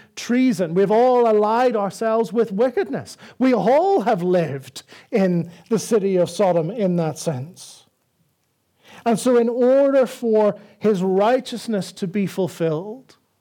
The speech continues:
he sent Jesus, the King of peace,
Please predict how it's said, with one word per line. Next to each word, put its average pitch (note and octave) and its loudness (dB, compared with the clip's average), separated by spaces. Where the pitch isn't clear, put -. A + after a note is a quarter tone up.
he - -12
sent D3 -8
Jesus, - -16
the - -8
King E3 -4
of D3+ -10
peace, - -16